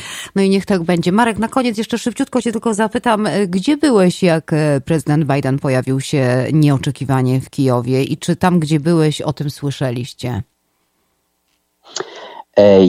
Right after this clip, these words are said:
Speaker 2: ja byłem w tym momencie w Kramatorsku, czyli, e, czterdzieści kilometrów od Bachmutu na Donbasie w mieście i nie, nie, nie wiedzieliśmy o tym. Nie, to
Speaker 1: Mhm.
Speaker 2: była informacja, która tak naprawdę nie przedostała się do mediów żadnym przeciekiem,
Speaker 1: Mhm.
Speaker 2: dopóki się nie pojawiła na oficjalnych kanałach,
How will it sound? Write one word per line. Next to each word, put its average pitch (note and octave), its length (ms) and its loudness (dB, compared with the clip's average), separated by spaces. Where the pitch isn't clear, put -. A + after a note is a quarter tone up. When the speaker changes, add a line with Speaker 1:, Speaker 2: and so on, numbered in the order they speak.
Speaker 2:
ja D#3+ 240 6
byłem D3+ 580 6
w - 140 -14
tym B2 160 6
momencie A#2 420 6
w - 80 -2
Kramatorsku, G#2+ 1300 4
czyli, A2+ 540 6
e, G2 400 8
czterdzieści - 480 0
kilometrów A#2+ 440 6
od G#2+ 120 4
Bachmutu F#2+ 540 2
na G2 120 6
Donbasie F#2 520 4
w - 60 -6
mieście F2+ 460 4
i A#2+ 140 2
nie, D3 200 8
nie, C#3 180 8
nie D3 140 8
wiedzieliśmy G#2+ 460 4
o E2+ 40 4
tym. - 180 -14
Nie, A#2+ 80 6
to - 60 8
Speaker 1:
Mhm. D#3 160 2
Speaker 2:
była B2 260 8
informacja, C3+ 560 4
która C3+ 220 4
tak - 140 0
naprawdę B2 380 4
nie B2 120 8
przedostała B2 560 4
się A2+ 440 6
do G#2 160 4
mediów A2+ 440 4
żadnym G#2+ 300 4
przeciekiem, - 540 -2
Speaker 1:
Mhm. C#3+ 160 0
Speaker 2:
dopóki C3 300 0
się C3 100 6
nie B2 100 8
pojawiła A#2 400 6
na A2+ 80 8
oficjalnych A2+ 440 4
kanałach, G#2+ 520 6